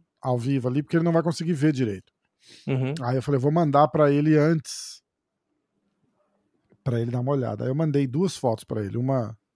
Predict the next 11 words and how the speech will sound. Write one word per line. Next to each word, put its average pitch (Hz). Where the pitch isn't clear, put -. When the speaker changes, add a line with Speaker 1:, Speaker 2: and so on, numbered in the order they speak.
Speaker 1:
de 123
um 120
cara 120
normal 131
e 143
uma 143
dele 127
antes 120
da 123
luta. 117
A 113